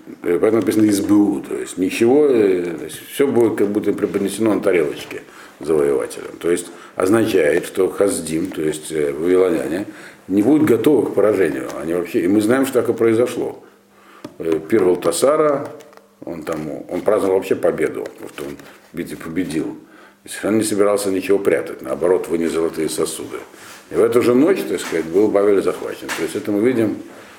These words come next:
это вот пророчество, оно такое как бы в общих терминах, но оно, вот то, что произошло, оно вполне, так сказать, ему соответствует, как, когда оно конкретизировалось. Так получилось, что когда вот эти войска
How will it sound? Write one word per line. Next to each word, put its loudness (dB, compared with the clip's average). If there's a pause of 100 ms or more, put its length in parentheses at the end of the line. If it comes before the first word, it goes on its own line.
(160)
это 0
вот 2
пророчество, 2
оно 2
такое 2
как -4
бы -4 (520)
в -4
общих 0
терминах, -2
но -4
оно, 2 (760)
вот -14
то, 2
что -4
произошло, 4
оно 4
вполне, 0
так -4
сказать, -12
ему -8
соответствует, -10
как, -18 (420)
когда -2
оно -2
конкретизировалось. -4 (800)
Так -4
получилось, 2
что -2
когда 2
вот 0
эти 0
войска 0